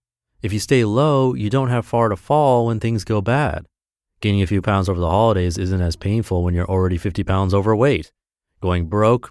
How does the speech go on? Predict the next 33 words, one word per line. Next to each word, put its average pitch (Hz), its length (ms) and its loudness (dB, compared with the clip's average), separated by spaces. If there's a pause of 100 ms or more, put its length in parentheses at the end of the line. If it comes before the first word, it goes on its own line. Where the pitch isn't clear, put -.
isn't 131 240 -4
so 135 140 0
terrible 127 540 0
when 113 160 -2
you 113 120 -2
only 117 260 -2
have 113 100 0
a 110 60 0
thousand 110 320 0
dollars 104 340 2
to - 120 -8
your 85 100 -2
name 113 440 0 (340)
versus 85 460 -2
if 87 140 -4
you're 87 120 0
a 82 40 0
multimillionaire. 87 920 -2 (480)
And 101 100 -2
how 110 100 2
much 107 140 -2
worse 107 320 0
can 110 100 -4
your 98 100 0
relationship 95 520 -2
situation 95 600 -4
get 107 360 0
if 90 160 -6
it's 92 180 -6
already 104 440 0
lousy 98 600 -2 (140)
or 82 260 -4
non-existent? 82 720 -4